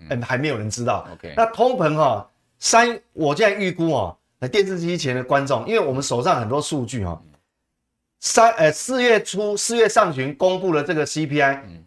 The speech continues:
Speaker 2: 绝对还会再创高。
Speaker 1: 应该突破，突破这个，呃，八趴以上吧？
Speaker 2: 会，因为，因为很多数字，它现在数字还比上个月还要增加，不管是能源类的还是这个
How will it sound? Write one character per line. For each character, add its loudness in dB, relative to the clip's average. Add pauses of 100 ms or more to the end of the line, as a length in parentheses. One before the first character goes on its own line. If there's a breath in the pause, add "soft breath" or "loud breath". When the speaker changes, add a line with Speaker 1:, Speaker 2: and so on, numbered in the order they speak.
(140)
Speaker 2:
绝 4
对 0 (680)
还 0
会 2
再 4
创 -4
高。 -6
Speaker 1:
应 -12
该 0
突 -10
破， -6 (280)
突 -10
破 -2
这 -8
个， -2
呃， -6
八 -2
趴 -6
以 -14
上 -14
吧？ -18
Speaker 2:
会， 0 (100)
因 -2
为， 6
因 -4
为 4
很 0
多 2
数 -2
字， -2 (440)
它 2
现 0
在 0
数 -4
字 0
还 4
比 -4
上 2
个 2
月 4
还 4
要 6
增 -2
加， 4
不 -6
管 2
是 0
能 -2
源 0
类 4
的 -4
还 -2
是 -6
这 -2
个 -2